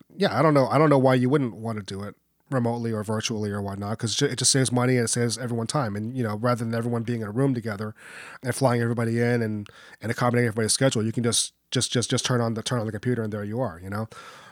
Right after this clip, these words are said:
But, um, but I did, I did wanna ask you sort of, like, kind of a general question about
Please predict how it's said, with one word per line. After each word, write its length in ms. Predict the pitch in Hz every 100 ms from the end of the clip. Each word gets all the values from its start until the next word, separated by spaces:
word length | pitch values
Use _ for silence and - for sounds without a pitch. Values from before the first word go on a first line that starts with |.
| - -
But, 220 | 147 156
um, 380 | 156 151 160 - -
but 100 | 190
I 40 |
did, 180 | 226 240
I 100 | 175
did 140 | 226
wanna 160 | 202 175
ask 260 | 151 -
you 80 | 143
sort 220 | 127 147
of, 100 | 131
like, 200 | 123 123
kind 160 | - 123
of 100 | 123
a 80 | 127
general 260 | 139 135
question 380 | 127 120 110 117
about 480 | 101 110 110 104 -